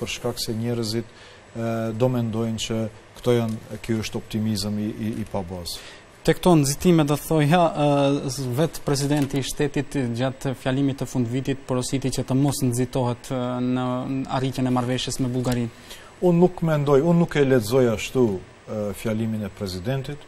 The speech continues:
Speaker 1: por që ashtu u interpretua në opinion, sikur presidenti tha, "Mos u ngutni, kjo punë mund të pret."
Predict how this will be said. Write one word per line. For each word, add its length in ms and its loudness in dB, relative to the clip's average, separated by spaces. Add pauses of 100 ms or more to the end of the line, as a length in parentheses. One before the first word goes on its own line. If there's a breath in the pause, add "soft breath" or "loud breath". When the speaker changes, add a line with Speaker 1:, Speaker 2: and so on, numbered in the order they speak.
(100)
Speaker 1:
por 140 -8
që 260 -6
ashtu 240 -2
u 80 4
interpretua 720 -2
në 140 -4
opinion, 420 -4
sikur 320 -8
presidenti 600 -6
tha, 100 2
"Mos 320 -2
u 80 -6
ngutni, 500 -4 (640 loud breath)
kjo 140 4
punë 380 -2
mund 180 -6
të 80 -10
pret." 320 2